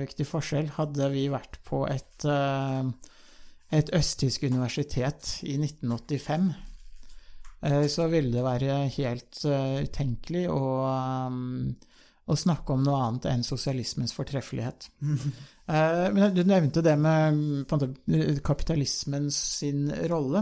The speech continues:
Speaker 1: Jeg tenker det er egentlig ganske interessant, for på en måte så, så er jeg enig i at det,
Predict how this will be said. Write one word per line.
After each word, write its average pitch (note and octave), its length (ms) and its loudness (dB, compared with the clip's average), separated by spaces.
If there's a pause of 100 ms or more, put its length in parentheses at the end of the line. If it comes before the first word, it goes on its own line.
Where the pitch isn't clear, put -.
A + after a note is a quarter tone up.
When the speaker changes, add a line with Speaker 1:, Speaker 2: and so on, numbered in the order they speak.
Speaker 1:
Jeg E3+ 260 -2
tenker F3 240 -4
det E3+ 60 -2
er E3 80 -4
egentlig D#3+ 180 -6
ganske F3+ 240 -6
interessant, F3 480 -4
for F#3 80 2 (840)
på G3 100 6
en E3 260 6
måte E3 380 2
så, F#3+ 160 4 (1120)
så C3+ 160 2
er D#3 140 6
jeg D#3+ 100 4
enig B2+ 220 0
i - 40 0
at C3+ 140 -4
det, D3 140 2